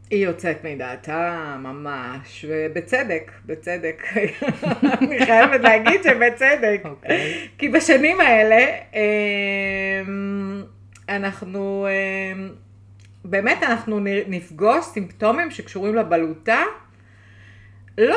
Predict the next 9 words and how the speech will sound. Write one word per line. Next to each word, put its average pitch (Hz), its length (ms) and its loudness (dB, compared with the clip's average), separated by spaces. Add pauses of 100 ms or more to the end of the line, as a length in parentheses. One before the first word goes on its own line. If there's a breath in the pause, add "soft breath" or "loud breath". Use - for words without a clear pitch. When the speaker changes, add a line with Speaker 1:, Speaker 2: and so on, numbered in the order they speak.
(160)
Speaker 1:
תמיד 311 480 0
אנחנו 240 380 -2
נראה 208 560 0
את 233 80 0
זה 240 80 -4
בבדיקות 185 520 -6
הדם, 151 280 -8 (320)
וטוב 180 320 -2
שכך. - 560 -6